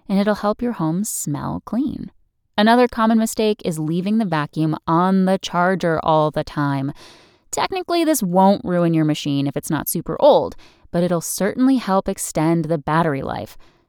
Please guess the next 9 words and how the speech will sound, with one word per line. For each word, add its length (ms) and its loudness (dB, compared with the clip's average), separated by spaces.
Technology 580 4
has 180 -2
advanced 540 -2
to 80 -4
where 160 0
batteries 500 0
don't 380 0
overcharge 960 0
anymore, 460 -4